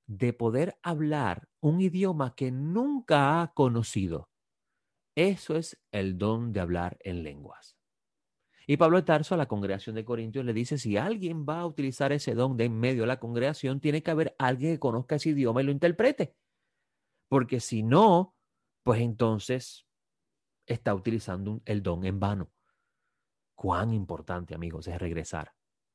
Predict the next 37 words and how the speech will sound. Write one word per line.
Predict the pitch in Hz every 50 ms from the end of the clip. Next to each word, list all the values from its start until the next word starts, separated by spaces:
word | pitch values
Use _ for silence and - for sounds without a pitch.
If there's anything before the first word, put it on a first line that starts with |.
| _ _ _ _ -
al | 104 110 127
original | 139 151 156 160 170 160 160 165 185
y | 185
entender. | 180 165 151 180 170 160 156 165 175 190 175 123 - _ _ _ _ _ _ _ _ _ _ _ _ _ _
El | 127 131 147 151 156 160
mismo | 208 247 233 202 196 185 180
texto | 190 185 180 - - - 143 127
le | 123 117
dice | 120 135 131 - -
a | 113
usted | 113 110 - - 104 98 - - -
qué | -
está | 98 - - 92 -
pasando | 90 90 - 92 82 82 78 78
ahí. | 76 69 - - _ _ _ _ _ _ _ _ _ _ _ _ _ _ _ _ _ _ -
El | - 101 95
texto | - 165 226 - - - 156
dice, | 123 120 120 - - - - _ _ _ _ _ _ _ _ _ _ _ _ _
"Todos | - 190 208 226 262 262
estaban | 220 196 - - 185 180 196 196 190 185
confusos | - 160 151 139 - 196 202 - 196 147
porque | - - 139 131 117 110 - 117 113
oían | 113 127 170 196 208 196 180
a | 160 139
cada | - 160 170 175 160
uno | 160 175 180 165
hablar | 135 135 156 185 185
en | 185 160
su | - 170 143 -
propia | - 160 165 160 185 180 170
lengua. | 165 160 170 170 165 160 139 110 95 - - - _ _ _ _ _ _ _ _ _ _ _ _ _ _ _ _ _ _ _
Y | - - 87 87
atónitos | 82 78 - 120 127 139 147 139 147 139 120
y | 139
asombrados | 135 131 - 143 127 123 127 135 139 139
decían, | 127 113 - - - 127 110 95 92 90
'Mira, | 87 92 147 170 151 -